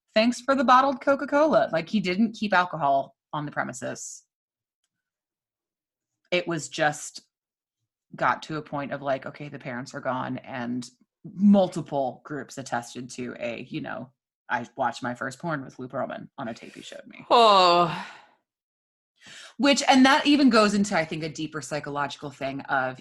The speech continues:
Speaker 1: is this a power thing? Is it sexually intended? Is he just trying to be cool to these teenage boys and say, "I have something you like"?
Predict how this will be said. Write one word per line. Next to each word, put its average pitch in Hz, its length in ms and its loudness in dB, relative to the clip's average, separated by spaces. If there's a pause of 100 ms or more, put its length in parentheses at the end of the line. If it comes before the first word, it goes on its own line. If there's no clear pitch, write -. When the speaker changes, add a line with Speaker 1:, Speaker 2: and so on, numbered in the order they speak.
Speaker 1:
is 175 320 -2
this 165 520 -4 (100)
a 151 500 -4 (640)
power 220 400 6
thing? 254 420 4
Is 151 360 -2
it 135 200 -8
sexually 131 640 -6
intended? 233 1040 4 (420)
Is 170 180 0
he 175 140 -4
just 175 320 -4
trying 165 340 2
to 151 120 -14
be 147 260 -8
cool 156 460 -6
to 151 160 -12
these 135 220 -14
teenage 147 520 -8
boys 135 300 -6
and 139 100 -10
say, 139 260 -6
"I 143 140 4
have 139 180 -2
something 143 380 -6
you 135 120 -6
like"? 120 480 -4